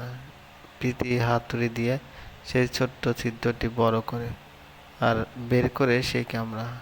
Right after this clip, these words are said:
প্রীতি সেই ক্যামেরা ডিসকানেক্ট করে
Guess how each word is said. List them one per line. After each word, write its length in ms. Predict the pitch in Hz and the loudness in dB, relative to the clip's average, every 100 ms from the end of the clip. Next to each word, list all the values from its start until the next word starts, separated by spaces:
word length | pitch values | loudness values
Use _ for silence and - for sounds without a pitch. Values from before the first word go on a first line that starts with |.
| - | -6
প্রীতি 260 | 131 127 131 | -2 -2 0
সেই 200 | - 123 - | 0 0 0
ক্যামেরা 500 | 120 113 117 120 120 - - - - - - - 117 | 0 2 4 4 2 -4 -16 -18 -20 -20 -20 -8 0
ডিসকানেক্ট 760 | 120 123 - 117 117 120 - - | 0 0 2 2 4 0 -2 0
করে 200 | 113 | 2